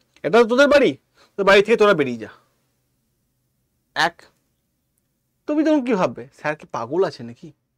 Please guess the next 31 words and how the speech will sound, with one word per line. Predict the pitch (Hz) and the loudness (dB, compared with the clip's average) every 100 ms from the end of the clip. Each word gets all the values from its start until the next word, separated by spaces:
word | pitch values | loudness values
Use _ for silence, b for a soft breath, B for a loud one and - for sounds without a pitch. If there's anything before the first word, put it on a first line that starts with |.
| _ _ _ _ _ _ _ _ _ _ _ _ _ - | _ _ _ _ _ _ _ _ _ _ _ _ _ 0
আবার, | 254 294 294 | 4 4 4
"ঠিক | 269 | 4
আছে, | 294 269 | 4 6
যাস, | 254 - 180 | 2 0 2
বেরোতে | 202 214 | 4 6
হবে | 196 156 | 4 0
না।" | 120 _ _ _ _ _ _ _ _ _ _ _ _ _ _ _ _ - | -8 _ _ _ _ _ _ _ _ _ _ _ _ _ _ _ _ -4
আমি | 254 | 0
তোমাকে | 254 269 294 | 4 4 6
বললাম, | 294 302 370 320 | 4 4 0 -2
"তুমি | 285 | 0
এক | 294 277 | 2 2
কাজ | 226 240 - | 2 0 0
করো, | 302 392 | -2 -2
বিকেল | 370 202 190 254 | -4 -8 -4 -2
চারটের | 233 214 202 254 | 0 0 2 0
পর | 247 254 | 2 2
বাড়ির | - 202 | 4 4
বাইরে | 185 175 196 | 4 2 4
বেরোবে | 208 220 254 | 4 4 2
না।" | 277 | -2
তোমার | - 226 | -2 -4
ভাইকে | 147 160 170 220 | -2 -2 0 2
বললাম, | 208 247 269 | 2 2 0
"দুপুর | 190 202 185 | -2 -4 -4
দুটোর | 165 185 | 0 0
পর | 190 | 0
বাড়ির | 180 143 147 | 2 2 2
বাইরে | 131 123 | 0 -2
বেরোবে | 117 113 107 | -6 -10 -12
না।" | 101 | -18